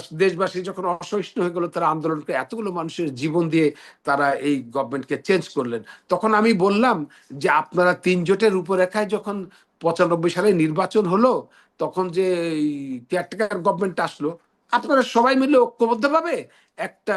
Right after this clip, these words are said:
কনসেনসাসে আসেন, তারপরে যারা এই নির্বাচনে এসে সংসদে যাবেন, তখন সবাই মিলে চাপ দেন। যদি তারা না করে, শেখ হাসিনা সরকার যেভাবে পালিয়ে গেছে, এই সরকারও পালিয়ে যাবে। আপনারা বাধ্য করবেন তাকে, কারণ চুক্তি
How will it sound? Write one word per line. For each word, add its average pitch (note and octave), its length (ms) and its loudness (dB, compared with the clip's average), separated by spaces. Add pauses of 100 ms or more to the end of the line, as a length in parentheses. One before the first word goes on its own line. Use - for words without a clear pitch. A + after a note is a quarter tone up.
(140)
কনসেনসাসে B3 560 -6 (100)
আসেন, E4 180 -8 (340)
তারপরে A3 440 4
যারা B3 180 4
এই A#3 120 4
নির্বাচনে G#3+ 420 0 (100)
এসে A3+ 180 -4 (420)
সংসদে F3+ 480 -2 (100)
যাবেন, F#3 240 0 (360)
তখন C4 180 -2 (120)
সবাই B3 260 2
মিলে C4+ 140 4 (100)
চাপ B3 160 2 (100)
দেন। D#4 100 0 (400)
যদি A3 240 0
তারা B3+ 160 2 (120)
না A#3 80 2 (120)
করে, D4+ 140 2 (320)
শেখ B3 180 -2
হাসিনা A#3 260 -8 (100)
সরকার A#3 340 -4
যেভাবে A3+ 240 -2 (120)
পালিয়ে A#3 280 0
গেছে, B3 160 -10 (600)
এই C#4 60 6 (100)
সরকারও G#3+ 320 0 (260)
পালিয়ে F#3 340 0
যাবে। C#3+ 220 -4
আপনারা G#3 300 -2
বাধ্য C4+ 140 0 (120)
করবেন F3+ 300 0
তাকে, - 180 -14 (380)
কারণ D#3+ 160 -4 (160)
চুক্তি G#3+ 260 -8